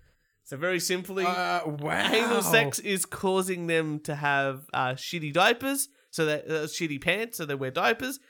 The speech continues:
Speaker 1: and they're causing the, the
Speaker 2: I was gonna say, the only people wearing diapers are abul-, uh, uh,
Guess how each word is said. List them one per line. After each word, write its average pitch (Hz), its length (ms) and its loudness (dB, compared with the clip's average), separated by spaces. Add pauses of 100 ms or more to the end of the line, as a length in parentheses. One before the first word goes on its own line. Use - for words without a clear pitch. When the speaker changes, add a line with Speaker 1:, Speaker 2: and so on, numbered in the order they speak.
(180)
Speaker 1:
and 143 120 -4
they're 139 80 -2
causing 139 460 -4
the, 127 200 -4 (520)
the 135 140 -10
Speaker 2:
I 247 140 4
was 262 100 -2
gonna 269 180 -4
say, 247 320 0
the 226 120 0
only 277 120 0
people 233 240 -6
wearing 196 280 2
diapers 180 420 0
are 151 80 0
abul-, 147 420 0
uh, - 60 -2
uh, - 60 -4